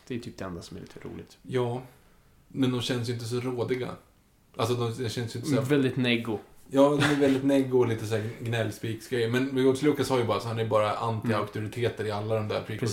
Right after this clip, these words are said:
Speaker 2: prequel-trilogin, så.
Speaker 1: Och det är det enda som, faktiskt, det enda, typ en av de bästa grejerna i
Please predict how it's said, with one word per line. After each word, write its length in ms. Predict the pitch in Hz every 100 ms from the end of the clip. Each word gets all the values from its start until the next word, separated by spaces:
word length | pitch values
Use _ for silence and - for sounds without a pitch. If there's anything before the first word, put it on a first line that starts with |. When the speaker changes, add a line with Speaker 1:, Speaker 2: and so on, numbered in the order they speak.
| 113 107
Speaker 2:
prequel-trilogin, 200 | 107 101
så. 100 | -
Speaker 1:
Och 120 | 143
det 120 | 143 185
är 40 |
det 240 | 180 - 180
enda 300 | 147 170 165
som, 260 | 143 123 -
faktiskt, 340 | 160 185 120 123
det 80 |
enda, 500 | 117 - 202 196 226 - - 156
typ 240 | 165 -
en 100 | 175 262
av 60 | 156
de 120 | 123
bästa 340 | - 127 - 120
grejerna 520 | 131 180 165 123 107 -
i 260 | 104 101